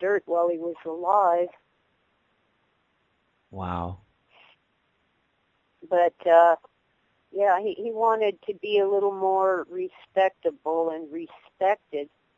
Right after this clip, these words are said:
Speaker 1: He, he'd be honored today by all the people who, who do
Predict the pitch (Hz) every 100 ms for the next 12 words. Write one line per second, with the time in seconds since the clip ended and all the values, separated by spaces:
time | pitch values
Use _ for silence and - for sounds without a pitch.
0 | _ _ _ _ _ 196 196 - 208 208
1 | 165 202 190 170 _ _ _ _ 190 214
2 | 233 202 165 - 165 180 233 220 160 151
3 | 170 175 160 160 _ _ _ _ _ _
4 | _ 202 196 - 175 170 156 - 165 165
5 | 156 156 _ _ 190 214 233 196